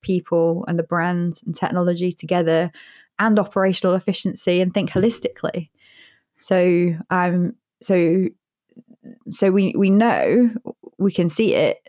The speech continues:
that the technology capabilities, because of the pandemic, have been invested in. Like, everybody has switched off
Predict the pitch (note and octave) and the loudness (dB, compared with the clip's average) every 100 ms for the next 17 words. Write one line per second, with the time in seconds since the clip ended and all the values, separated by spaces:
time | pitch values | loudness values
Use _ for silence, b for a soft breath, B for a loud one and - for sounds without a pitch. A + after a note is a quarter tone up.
0 | - F3 F3+ E3+ E3+ F#3+ F#3+ F#3 F3+ F3+ | -4 0 0 0 0 0 2 2 0 0
1 | E3+ E3 F3 F3 - F3 F3 - - E3 | -2 0 -2 -2 -2 -2 -2 -6 -8 -6
2 | - F#3+ F#3+ E3+ - E3+ E3+ F3 - E3 | -2 0 0 -2 -2 0 2 0 -2 -6
3 | E3 F#3 E3 E3 F3+ - F3+ - E3+ - | -2 0 2 0 -2 -4 -4 -2 -4 -8
4 | b b b b b b - D#3+ - G3+ | b b b b b b -8 -6 0 2
5 | G3+ G3 F#3 F3 E3 D#3+ E3 D#3+ - - | 2 2 2 4 2 2 0 -2 -8 -4
6 | G3 D#3 F3 D#3 - | -2 -2 -2 -4 -6